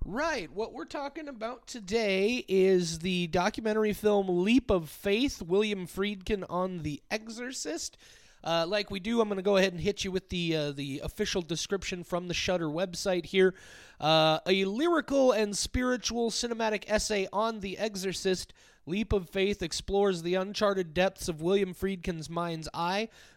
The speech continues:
the nuances of his filmmaking process, and the mysteries of faith and fate that have slapped, or have slapped, <laughs> have shaped his life and filmography,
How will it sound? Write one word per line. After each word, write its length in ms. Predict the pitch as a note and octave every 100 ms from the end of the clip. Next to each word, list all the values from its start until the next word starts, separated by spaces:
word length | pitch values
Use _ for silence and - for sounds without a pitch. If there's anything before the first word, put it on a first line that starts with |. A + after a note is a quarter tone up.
| _
the 100 | C#3+
nuances 600 | F3 G3 G3 G3 G#3 E3+
of 100 | D3+
his 160 | D#3 -
filmmaking 600 | F#3+ F3+ F3+ E3+ E3 -
process, 560 | A3 A#3+ - A#3+ - - - _
and 160 | D#3 D#3+
the 60 |
mysteries 560 | E3+ G#3+ - A#3 A#3 G3
of 140 | E3
faith 360 | - G3+ G#3+ -
and 160 | E3+
fate 460 | D#3 - A3 A#3 -
that 140 | E3
have 160 | F3 D3+
slapped, 580 | - F3 F3 G#3+ - _ -
or 180 | F3 D#3
have 200 | F3+ -
slapped, 540 | - - G3+ - - C#5 - -
<laughs> 280 | B3 A#3+ A3
have 280 | - D#4+ C4+
shaped 800 | D4 C#4 - B3 D#4 E4 - -
his 440 | C4+ B3 A3+ G#3 F#3+
life 640 | F#3 G#3 C#4 A3+ - -
and 260 | G3+ G3 G3+
filmography, 1200 | - A#3 A3 A3 G#3+ C#4 F#3+ D#3+ - D3 D#3+